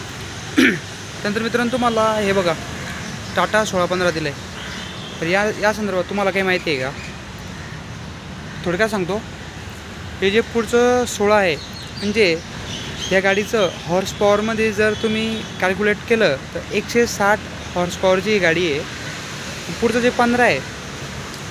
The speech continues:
पंधरा टनापर्यंत हिचं ग्रॉस वेट आहे. म्हणजे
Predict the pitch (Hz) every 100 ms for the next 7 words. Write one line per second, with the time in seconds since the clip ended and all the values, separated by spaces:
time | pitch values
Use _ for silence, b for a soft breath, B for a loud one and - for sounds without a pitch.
0 | - - - - - - - - - -
1 | - - - - - - 208 220 233 226
2 | 214 208 214 226 220 202 240 247 208 226
3 | 202 214 196 139 - - - - - -
4 | - - - - - 170 196 214